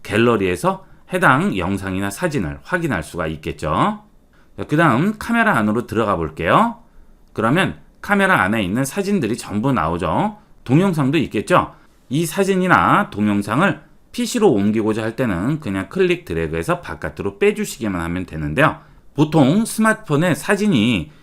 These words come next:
수백 장씩은 다 들어있으실 거예요. 자, 그거 찾으려면 굉장히 오래 걸리죠. 여기서 검색해서 날짜를 입력하시면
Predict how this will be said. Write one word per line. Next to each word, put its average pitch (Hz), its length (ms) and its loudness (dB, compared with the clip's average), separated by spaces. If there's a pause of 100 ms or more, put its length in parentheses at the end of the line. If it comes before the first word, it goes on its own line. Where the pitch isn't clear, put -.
(160)
수백 254 380 0
장씩은 156 600 0
다 101 220 -4
들어있으실 117 580 0
거예요. 90 500 0 (400)
자, 95 160 -4
그거 180 240 2
찾으려면 226 540 0
굉장히 131 380 -2
오래 113 240 2
걸리죠. 98 720 2 (280)
여기서 92 520 0 (140)
검색해서 147 960 2 (180)
날짜를 151 640 2
입력하시면 107 800 -2